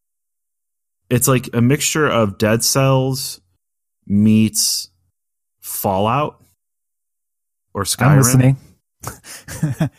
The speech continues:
Speaker 2: got
Speaker 1: Uh,
Speaker 2: my
Speaker 1: don't
Speaker 2: attention.
Speaker 1: li-, d-, honestly, don't listen too much.
Speaker 2: Okay.
Speaker 1: Um,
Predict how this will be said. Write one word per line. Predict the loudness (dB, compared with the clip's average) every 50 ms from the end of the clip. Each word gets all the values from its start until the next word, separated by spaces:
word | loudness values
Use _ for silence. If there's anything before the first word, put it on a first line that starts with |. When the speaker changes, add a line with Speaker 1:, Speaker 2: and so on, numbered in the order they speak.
| _ -2
Speaker 2:
got |
Speaker 1:
Uh, | 2 2 4 4 4
Speaker 2:
my | 2 2
Speaker 1:
don't | 2 2 2 4 4 2
Speaker 2:
attention. | 2
Speaker 1:
li-, | 2 0 -2 -6 -8 -8 -8 -8 -8 -8 -8 -8
d-, | -6 -4
honestly, | -2 0 0 0 0 0 0 0 0
don't | 0 0 0 0
listen | 0 0 0 0 -2
too | -2 -2 -2 0
much. | 0 -2 -2 -4 -8 -12 -16 -16 -18 _ _ _ _ _ _ _ _ _ _ -4
Speaker 2:
Okay. | -2 0 2 4
Speaker 1:
Um, | 2 2 2 0 -2 -4 -4